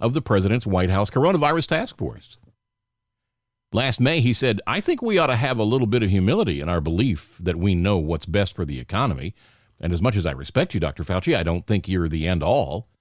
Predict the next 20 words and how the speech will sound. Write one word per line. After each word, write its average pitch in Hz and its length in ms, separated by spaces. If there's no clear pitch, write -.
I - 80
don't 113 160
think 107 180
you're 107 120
the 90 100
one 98 220
person 104 400
that 78 180
gets 98 220
to 90 80
make 95 240
the 76 80
decision. 101 540
We 113 140
can 92 160
listen 123 240
to 92 80
your 76 160
advice, 107 420
but 95 180